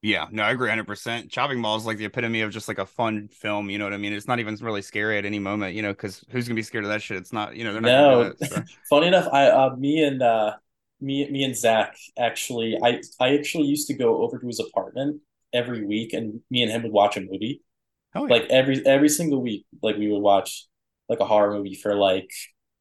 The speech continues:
Speaker 2: I don't know, I wanna say, like, a year and a half. There was, like, an unbroken streak of me going over there every single week, and, like, you know, we would also play, like, games too. Like, we would, we played, like, one of the Resident Evils, like, the co-op one and stuff like that.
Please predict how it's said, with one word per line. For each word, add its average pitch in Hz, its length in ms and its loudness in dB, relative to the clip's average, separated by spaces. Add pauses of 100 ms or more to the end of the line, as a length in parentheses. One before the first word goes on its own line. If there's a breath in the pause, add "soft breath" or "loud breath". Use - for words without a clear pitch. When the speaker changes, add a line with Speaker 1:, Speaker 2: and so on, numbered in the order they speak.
(220)
Speaker 2:
I 127 100 6
don't 113 120 4
know, 92 120 2
I 92 80 2
wanna 117 140 4
say, 165 140 0
like, 151 100 2
a 117 60 -6
year 107 440 -6
and 117 80 2
a 113 40 0
half. 98 380 -6
There 117 140 4
was, 113 180 4
like, 110 100 -2
an 120 140 -8
unbroken 117 500 0
streak - 360 -6
of 92 80 -8
me 98 180 -6
going 101 260 -2
over 95 140 -6
there 101 240 0
every 101 160 -4
single 95 300 -6
week, 92 260 -10
and, 95 120 -8
like, 92 280 -2 (640)
you 135 120 2
know, 101 220 4 (500)
we 170 100 6
would 208 80 10
also 175 320 6
play, 120 200 6
like, 101 360 4
games 101 280 -4
too. 117 100 -6
Like, 101 160 -2
we 107 80 -2
would, 107 200 -4
we 120 220 -10
played, 107 320 2
like, 98 200 0
one 101 140 0
of 95 60 -6
the 98 60 0
Resident 95 340 -2
Evils, 101 340 -6
like, 98 140 -2
the 101 80 -16
co-op 95 400 -4
one 107 240 2 (420)
and 110 120 -8
stuff 104 260 0
like 95 160 0
that. 98 320 2